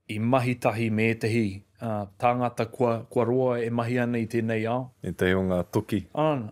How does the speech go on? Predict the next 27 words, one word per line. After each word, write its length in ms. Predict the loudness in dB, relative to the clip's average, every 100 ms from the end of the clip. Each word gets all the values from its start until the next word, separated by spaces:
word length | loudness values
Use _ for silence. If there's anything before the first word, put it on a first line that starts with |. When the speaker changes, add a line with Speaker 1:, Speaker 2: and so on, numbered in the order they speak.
| -8
Speaker 2:
Mm. 100 | -4
Speaker 1:
ko, 160 | -4
ko 140 | -2 -2
mahanga 520 | -2 0 0 0 0
no 140 | 0 0
tētahi, 520 | 0 0 0 -2 -2
ko 60 | 0
e 60 |
nui 200 | 2 0 -2 -4
toko 220 | -2 0
maha 240 | 2 2 0
rātou. 340 | 0 -2 -10 -10 -2
Ngā 180 | 0 2
mea, 220 | 2 2
ngā, 220 | 2 2 0
ngā 200 | 0 0 0 0
pau 360 | 2 2 -2 -6 _ _ -2
o 80 | 2
ngā 200 | 2 2
whare 240 | 2 0 2
pau 240 | 4 4
ka 60 | 4
whakātai 440 | 0 2 2 2 2
nāne, 320 | 2 2 0
ko 120 | 2
rātou 380 | 2 2 2 2
aku, 320 | 0 -2 -4